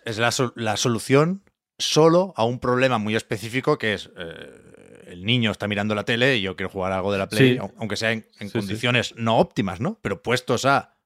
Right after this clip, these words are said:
Speaker 1: entrar en, <laughs> en ese terreno de las condiciones no óptimas, tienes,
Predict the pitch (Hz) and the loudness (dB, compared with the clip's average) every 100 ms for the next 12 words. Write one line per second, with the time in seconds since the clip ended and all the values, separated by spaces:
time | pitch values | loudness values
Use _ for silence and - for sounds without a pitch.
0 | _ _ _ _ 190 202 98 98 - 131 | _ _ _ _ _ -16 -14 -10 -2 0
1 | 117 - 95 98 92 - 131 107 107 110 | 0 -4 -8 -8 -10 -10 -8 -8 -8 -2
2 | 131 151 104 95 - 101 90 113 120 123 | 0 0 0 0 -4 -6 -6 -2 0 4
3 | 127 131 143 143 196 - - - _ - | 4 4 2 4 2 -2 -20 -20 _ -12
4 | 87 95 - | -8 -8 -10